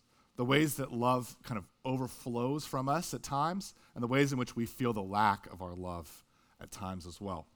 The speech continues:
But at the center of all of this, these personal stories of people like Naomi and Ruth and Boaz, um, often humming behind these very human scenes is the love of God.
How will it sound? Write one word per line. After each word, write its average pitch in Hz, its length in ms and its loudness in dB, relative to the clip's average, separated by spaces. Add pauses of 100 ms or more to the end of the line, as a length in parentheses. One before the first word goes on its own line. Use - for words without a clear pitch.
(760)
But 156 100 0
at 151 40 2
the 151 80 -2
center 226 220 4
of 110 160 -2
all 143 260 4
of 123 140 2
this, 107 360 0 (300)
these 113 140 -2
personal 160 420 4
stories 135 540 2
of 101 60 -8
people 123 200 -2
like 104 140 0 (260)
Naomi 117 580 2
and 90 220 -8
Ruth 120 480 2
and 87 240 -10
Boaz, 110 680 4 (480)
um, 110 360 4
often 170 400 6
humming 190 340 0
behind 165 540 2
these 120 160 -2
very 113 240 2
human 107 340 -4
scenes 135 800 -4 (300)
is 120 100 -4
the 139 100 2
love 127 440 6
of 92 160 -4
God. 78 420 -8